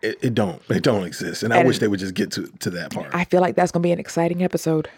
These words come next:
Speaker 1: Well, that's gonna be
Speaker 2: We're
Speaker 1: that
Speaker 2: gonna meet Veronique that episode.
Speaker 1: Exactly. That's, to me,
Speaker 2: We're
Speaker 1: is
Speaker 2: gonna
Speaker 1: when she
Speaker 2: see if
Speaker 1: go
Speaker 2: I'm right.
Speaker 1: w-, well, I, I, I mean, at that, yeah.
Speaker 2: We're
Speaker 1: I
Speaker 2: gonna
Speaker 1: mean,
Speaker 2: see if all the girls on the internet are right.
Speaker 1: Listen. Listen, if any woman that,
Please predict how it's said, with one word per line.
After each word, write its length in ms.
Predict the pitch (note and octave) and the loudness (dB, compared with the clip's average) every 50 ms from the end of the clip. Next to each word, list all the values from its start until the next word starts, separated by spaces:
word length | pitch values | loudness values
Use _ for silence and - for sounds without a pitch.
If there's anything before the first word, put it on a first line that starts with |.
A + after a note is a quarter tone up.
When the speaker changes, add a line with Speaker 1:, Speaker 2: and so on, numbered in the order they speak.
| _ - - - - - - - - - - _ - - - | _ -20 -20 -20 -20 -20 -20 -20 -20 -20 -20 _ -20 -8 -4
Speaker 1:
Well, 100 | C3 B2 | -4 -2
that's 260 | G2 G#2+ B2 A#2 A#2 | 2 2 2 2 2
gonna 180 | - - G2+ F#2 | 0 0 0 0
be 240 | F2 F#2+ F2+ F2+ - | 0 -2 -2 -2 0
Speaker 2:
We're 160 | - F#3 G3 | 4 4 6
Speaker 1:
that 60 | G3 G#3 | 6 6
Speaker 2:
gonna 80 | F#3+ F3+ | 6 6
meet 160 | F#3 F#3+ - | 4 2 4
Veronique 360 | E3 E3+ D#3+ D#3+ D#3+ F3 F3+ | 4 2 2 2 2 0 -2
that 120 | - - - | -2 -2 -2
episode. 440 | - - E3 - - - - - - - - - | -4 -4 -6 -6 -8 -10 -10 -12 -14 -16 -14 -12
Speaker 1:
Exactly. 720 | - - - - - - - - - - - - - - - | -12 -12 -10 -12 -10 -8 -8 -8 -8 -10 -12 -16 -20 -18 -6
That's, 320 | - A2 A#2 B2 A#2 - - | -2 0 2 2 0 -2 -6
to 140 | - - A#2 | -4 -2 0
me, 140 | G#2+ G#2+ G#2 | 0 4 6
Speaker 2:
We're 80 | - | 6
Speaker 1:
is 40 | G3 | 6
Speaker 2:
gonna 100 | G3 G#3 | 8 6
Speaker 1:
when 60 | G3+ | 4
she 140 | F#3+ - G3+ | 4 4 6
Speaker 2:
see 60 | F#3 | 6
if 80 | F3+ F3+ | 6 6
Speaker 1:
go 60 | F3+ | 4
Speaker 2:
I'm 140 | E3+ E3+ F3 | 2 2 2
right. 180 | E3+ - - - - _ _ - | 0 0 -2 -4 -8 _ _ -8
Speaker 1:
w-, 280 | - G2+ - - - - - | -6 -6 -6 -6 -10 -12 -10
well, 440 | - B2+ D3 D#3 D#3 C#3+ C3 - - - - - - - _ _ _ _ _ _ | -2 0 2 4 4 4 4 2 -2 -10 -20 -20 -20 -20 _ _ _ _ _ _
I, 80 | - - - - | -6 -6 -6 -4
I, 120 | - - - _ _ _ - | -6 -8 -8 _ _ _ 0
I 60 | D#3+ | 2
mean, 180 | E3 D#3 C#3+ | 4 4 4
at 140 | C#3 C3+ B2+ | 2 2 2
that, 300 | - D3 C3+ - - - _ | 2 2 0 0 -4 -8 _
yeah. 260 | - B2 B2 A2 F2+ E2+ - - _ | 0 2 2 2 0 -4 -10 -18 _
Speaker 2:
We're 180 | - F3 E3+ E3+ | -2 4 6 6
Speaker 1:
I 20 | F3+ | 8
Speaker 2:
gonna 80 | F#3+ | 6
Speaker 1:
mean, 80 | F#3+ F#3 | 6 4
Speaker 2:
see 140 | - G3 F#3 | 6 4 4
if 100 | F3+ E3+ | 6 4
all 120 | D#3+ E3+ | 4 4
the 60 | F3 F#3 | 2 4
girls 260 | E3+ F3+ F#3 F#3+ F#3+ | 4 4 4 4 4
on 60 | G3 | 4
the 80 | G3 F3 | 2 2
internet 240 | F3+ E3+ E3 E3+ D3+ | 0 2 2 0 2
are 100 | - D#3+ | 2 2
right. 240 | D#3 - - - - - | 2 0 0 -2 -4 -2
Speaker 1:
Listen. 480 | A#2 A#2+ A2 G2+ - - - E2+ F2+ - _ _ _ _ _ _ _ _ _ _ _ _ _ _ _ _ | -2 0 0 0 -2 -6 -10 -12 -14 -18 _ _ _ _ _ _ _ _ _ _ _ _ _ _ _ _
Listen, 380 | B2 C#3+ C3+ B2 A#2 - A2+ G#2 | 2 2 2 2 2 0 -2 0
if 220 | F#2 A2+ G#2+ - - | 0 -2 -2 -2 -2
any 240 | - G3 G#3+ A3 G#3 | -2 0 2 2 0
woman 640 | F3+ F3 F3 E3+ D#3+ D#3 D3+ D3 C#3 - - G#2+ | 2 2 4 4 4 2 2 0 -4 -6 -10 -4
that, 300 | A#2 C3 B2+ C#3+ - - | 0 0 0 0 -2 -6